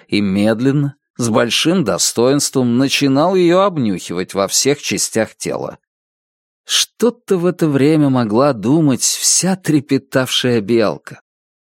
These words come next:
«А ну, как разбойник, рванёт!» вероятно, приходило ей в голову. Но, обнюхав внимательно, пёс, наконец, бросал её, не находя в ней ничего особенно любопытного.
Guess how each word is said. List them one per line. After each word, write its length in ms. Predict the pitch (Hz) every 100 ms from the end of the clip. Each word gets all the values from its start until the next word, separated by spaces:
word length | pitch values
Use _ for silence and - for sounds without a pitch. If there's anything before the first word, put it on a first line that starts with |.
| -
«А 160 | 180
ну, 300 | 175 185 277
как 280 | 175 180 175
разбойник, 840 | 202 202 185 196 277 233 196 - -
рванёт!» 920 | 247 269 240 254 254 269 214 165 - _ - - -
вероятно, 640 | 117 120 117 113 107 107
приходило 560 | 98 107 113 98 101 101
ей 220 | 101 101
в 120 | 73
голову. 520 | 80 98 85 69 60 _ _ _ _ _ _ -
Но, 340 | 85 208 120
обнюхав 500 | 127 131 185 - 180
внимательно, 1000 | 147 147 131 113 113 110 156 165 170 160 _
пёс, 340 | - 202 - 185
наконец, 580 | 180 - 131 139 190
бросал 680 | 147 147 151 - - 113 107
её, 320 | 101 98 95 - - - -
не 160 | 135
находя 400 | 139 147 131 170
в 80 | 156
ней 160 | 160 156
ничего 540 | 196 - - 156 90
особенно 440 | 73 - 135 139
любопытного. 920 | 127 117 107 101 - 82 - - -